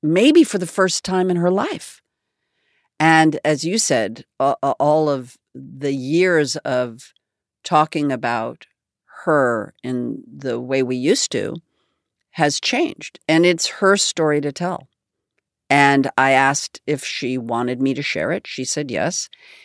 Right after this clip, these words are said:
It resulted in, uh, you know, it's buried in an article, which I really credit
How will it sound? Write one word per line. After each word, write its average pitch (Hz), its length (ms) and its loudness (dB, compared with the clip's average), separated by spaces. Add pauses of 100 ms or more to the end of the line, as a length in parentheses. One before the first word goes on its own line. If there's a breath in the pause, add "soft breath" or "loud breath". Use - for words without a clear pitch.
(200 loud breath)
It 131 320 2 (540)
resulted 147 840 2
in, 127 440 -2 (360)
uh, 110 100 -8 (180)
you 143 120 -8
know, 113 300 -10 (140)
it's 139 280 -8
buried 156 580 2
in 120 140 -6
an 113 280 -6
article, 160 640 -2
which 156 220 -4
I 123 300 2 (160)
really 143 640 2 (140)
credit 117 400 -2